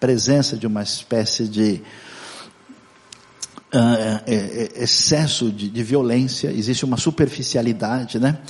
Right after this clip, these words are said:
E aí, ah, vendo isso com os males que tivemos no desdobramento daquilo que a gente, é, observa nos chamados totalismo de, totalitarismos de esquerda,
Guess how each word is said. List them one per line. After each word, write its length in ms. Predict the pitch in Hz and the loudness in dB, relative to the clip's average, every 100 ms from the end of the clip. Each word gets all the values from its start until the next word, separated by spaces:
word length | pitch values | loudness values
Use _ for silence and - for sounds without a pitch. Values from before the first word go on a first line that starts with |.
| - - - - | -16 -16 -8 2
E 80 | |
aí, 360 | 196 190 233 139 - - - - | 4 4 2 0 -6 -12 -12 -2
ah, 320 | 139 120 92 - | 0 0 -4 -14
vendo 480 | 123 127 240 254 160 | -4 2 4 4 2
isso 480 | 139 127 - - - - - | 0 -2 -4 -8 -14 -20 -2
com 400 | 139 147 135 95 - - - - | 2 4 4 0 -6 -20 -18 0
os 240 | 135 120 | 2 2
males 560 | 120 139 180 175 113 - | 0 0 2 0 -2 -6
que 260 | - 127 - - - | -6 -8 -8 -14 -12
tivemos 680 | - 117 107 135 127 113 104 | -4 -2 2 2 2 0 0
no 220 | 113 107 | 2 2
desdobramento 1040 | 104 165 160 131 135 127 110 117 151 127 113 | 2 2 2 2 2 0 0 0 0 -2 -6
daquilo 420 | 107 - 127 117 | -8 -2 0 0
que 80 | 113 | 0
a 60 | |
gente, 420 | 101 113 - 110 - - - - - - | 0 -2 0 -4 -6 -18 -20 -20 -20 -12
é, 200 | - 110 95 | -4 -2 0
observa 520 | 113 - 135 131 113 | 0 2 2 2 2
nos 140 | 107 | -2
chamados 480 | - 98 113 107 90 | -2 0 2 0 -2
totalismo 520 | - 104 107 107 104 | -4 -2 0 0 0
de, 400 | 95 95 - - | -4 -4 -4 -6
totalitarismos 840 | - 120 120 104 104 98 113 104 98 | -2 0 0 -2 -2 2 0 0 -4
de 100 | 101 | -4
esquerda, 580 | - - 127 120 92 | -6 -2 0 0 -2